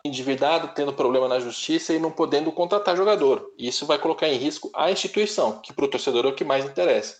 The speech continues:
Então, eu acho que esses embates, eles são saudáveis, tem que acontecer. Eu tendo a ficar um pouco mais ao lado do,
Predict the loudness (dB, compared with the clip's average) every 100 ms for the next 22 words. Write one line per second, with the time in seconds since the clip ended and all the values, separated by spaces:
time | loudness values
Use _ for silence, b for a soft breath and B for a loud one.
0 | _ -8 0 2 4 4 4 2 -6 -4
1 | -2 4 4 4 -2 -2 -6 -6 -2 0
2 | 2 4 4 4 0 -4 -2 -2 -2 -2
3 | -2 -2 B B -4 -4 0 2 4 4
4 | 4 2 0 2 2 2 0 2 6 6
5 | 6 4 2 2 2 0